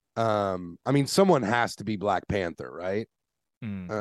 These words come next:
Speaker 2: The,
Speaker 1: Um,
Speaker 2: the, the idea is that pretty much all of the supporting cast will have an opportunity to play Black Panther. It's the, the theory that the marketing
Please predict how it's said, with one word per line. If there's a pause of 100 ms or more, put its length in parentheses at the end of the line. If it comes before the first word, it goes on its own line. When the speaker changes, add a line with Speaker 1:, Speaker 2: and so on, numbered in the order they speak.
(120)
Speaker 2:
The,
Speaker 1:
Um,
Speaker 2:
the,
the
idea
is
that (520)
pretty
much
all
of
the
supporting
cast
will
have
an
opportunity
to
play (160)
Black
Panther.
It's
the, (380)
the
theory
that (540)
the
marketing